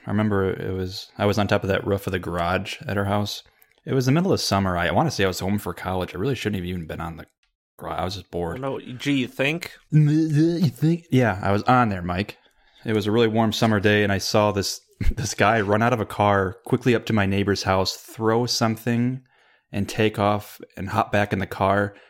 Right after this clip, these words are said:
Speaker 1: and they peeled away. I was like, "What the hell was that?" And then, like, the next day, my neighbor knocks on the door,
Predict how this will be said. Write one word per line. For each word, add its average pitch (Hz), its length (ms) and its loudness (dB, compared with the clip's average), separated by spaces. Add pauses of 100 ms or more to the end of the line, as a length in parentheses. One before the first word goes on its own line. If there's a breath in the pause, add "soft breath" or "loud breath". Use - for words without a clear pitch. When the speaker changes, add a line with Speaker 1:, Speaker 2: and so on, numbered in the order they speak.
(200 loud breath)
Speaker 1:
and 95 140 -4
they 90 80 -4
peeled 120 340 0
away. 92 420 -2 (720)
I - 40 -14
was 113 80 -8
like, 110 80 -4
"What 160 80 -8
the 131 60 -12
hell 139 180 -10
was 120 280 -6
that?" - 240 -18 (520 soft breath)
And 110 140 -2
then, 107 320 0
like, 101 240 -6
the 104 80 0
next 107 280 -2
day, 101 220 2
my 95 100 -4
neighbor 95 260 -2
knocks 92 280 -6
on 92 100 -6
the 92 80 -8
door, 92 420 -4